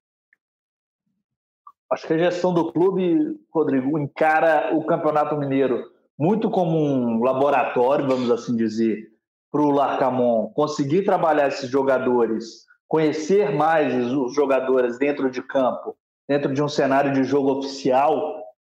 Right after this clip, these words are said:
pra mesmo encaixar esse time pensando nas principais competições da temporada. Claro que o objetivo da, da gestão do Ronaldo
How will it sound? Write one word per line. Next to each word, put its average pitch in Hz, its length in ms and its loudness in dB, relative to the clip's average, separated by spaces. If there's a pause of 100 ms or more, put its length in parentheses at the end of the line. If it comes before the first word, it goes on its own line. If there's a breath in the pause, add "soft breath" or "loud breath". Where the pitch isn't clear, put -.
(240)
pra 147 1120 2
mesmo 156 300 0
encaixar 165 520 2
esse 156 240 -4
time 151 380 0
pensando 147 420 -2
nas 147 220 0
principais 143 460 -2
competições 143 520 -2
da 135 120 2
temporada. 151 680 -2 (440 loud breath)
Claro 170 260 0
que 220 60 0
o 202 40 2
objetivo 170 460 0
da, 135 400 0
da 127 160 2
gestão 127 360 -2
do 123 80 2
Ronaldo 117 640 0